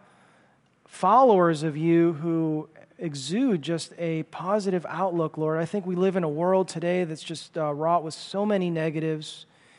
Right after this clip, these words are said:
People have, uh, such a negative perspective on, uh, the future and, and what's happening.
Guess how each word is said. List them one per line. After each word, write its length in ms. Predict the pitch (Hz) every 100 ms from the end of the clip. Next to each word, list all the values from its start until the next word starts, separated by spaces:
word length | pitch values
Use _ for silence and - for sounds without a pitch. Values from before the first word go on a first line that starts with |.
| _ _ _ _ _
People 300 | - 175 175
have, 420 | 160 175 170 160
uh, 360 | 160 156 156 156
such 360 | - 180 180 170
a 240 | 156 147 143 - _ _ _ _ _
negative 580 | 131 147 185 196 185 175
perspective 840 | - 160 - - 190 185 185 170 -
on, 640 | 160 160 160 160 156 156 _ _ _ _ _ _ -
uh, 420 | 143 143 143 143 - -
the 60 |
future 840 | - - 202 202 214 190 185 180 185
and, 320 | 143 147 143 147
and 200 | 139 139
what's 200 | 165 -
happening. 720 | 170 175 175 175 170 165